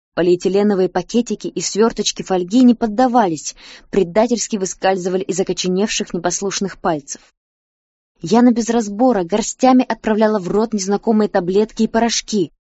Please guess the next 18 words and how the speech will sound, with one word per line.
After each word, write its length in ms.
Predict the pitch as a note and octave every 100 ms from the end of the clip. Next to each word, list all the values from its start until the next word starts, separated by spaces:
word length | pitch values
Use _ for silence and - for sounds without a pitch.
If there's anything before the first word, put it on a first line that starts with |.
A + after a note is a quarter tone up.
| _ _
желтоватая, 840 | F3 F#3 G3 F#3+ G#3 G#3+ E3+ D3+
белая, 560 | D3 F#3+ A3+ G3+ D#3+ D#3
розовая 540 | F#3+ A#3+ A3 A3+ A#3+
горечь, 480 | G#3 A3+ A#3 E3+ -
отдающая 640 | F3+ E3+ F3+ G#3 - A3+
аммиаком. 600 | - G#3 G#3+ F3 - D#3 _ _ _ _ _
Скорей, 480 | - - F#3+ E3 C3+
скорей, 500 | - - A3+ G#3+ D#3 - - - -
пока 240 | - G#3
сохраняется 720 | G#3+ G#3+ - G#3 A3 B3+ A#3 -
это 240 | G#3 G#3+
чудесное 640 | - G#3+ F3+ B3 A#3+ B3+
чувство 380 | A#3+ - A3+ B3
двойственности, 960 | G#3 G3+ B3+ G#3+ - F3+ D#3 - - - _ _ _
пока 220 | F#3 F#3
слышен 400 | - G#3+ G#3+ G#3
зов 220 | F#3 G#3+
трассы, 560 | - A3+ A3+ G3+ -